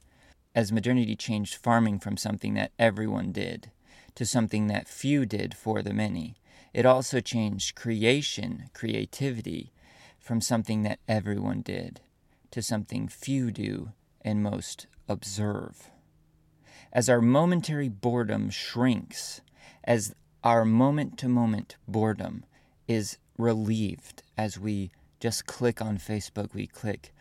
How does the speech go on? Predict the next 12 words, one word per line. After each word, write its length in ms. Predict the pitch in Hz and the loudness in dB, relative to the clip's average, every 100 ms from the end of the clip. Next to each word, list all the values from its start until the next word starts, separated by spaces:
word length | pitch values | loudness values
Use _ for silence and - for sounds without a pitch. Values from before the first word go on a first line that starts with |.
| - - - | -20 -20 -4
on 180 | 113 107 | -2 0
Instagram, 760 | 123 120 - 110 107 101 101 - _ - | 0 0 -2 -4 -2 -2 -4 -8 _ -12
we 120 | 101 | -8
do 180 | 113 104 | -6 -4
these 260 | 104 95 | -4 -6
momentary 560 | 98 104 107 104 104 98 | -2 0 0 -2 -4 -6
things 320 | - 98 98 | -6 -6 -6
that 220 | 104 - | -10 -8
give 160 | - 98 | -6 -6
us 120 | 98 | -6
that 200 | - 85 | -6 -6
hit. 560 | - - 127 110 - | -8 -2 -2 -2 -6